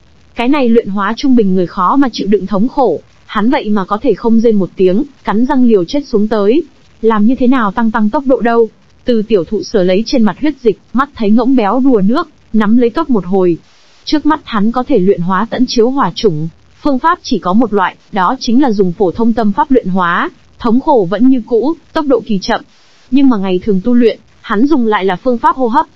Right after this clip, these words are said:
hoàn toàn đưa nó trở thành tâm pháp đến dùng. Đã như vậy,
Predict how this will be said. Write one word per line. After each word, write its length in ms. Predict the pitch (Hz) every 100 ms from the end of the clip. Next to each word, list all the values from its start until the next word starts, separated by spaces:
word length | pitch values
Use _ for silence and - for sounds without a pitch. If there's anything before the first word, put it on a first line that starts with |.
| _
hoàn 260 | 233 202 185
toàn 220 | 190 180
đưa 100 | 226
nó 160 | 202 240
trở 140 | 262
thành 200 | 190 160
tâm 200 | 208 208
pháp 260 | 240 330 233
đến 180 | 196 233
dùng. 280 | 254 185 165 _ _ _ _ _
Đã 180 | 214 226
như 160 | 285 240
vậy, 220 | 240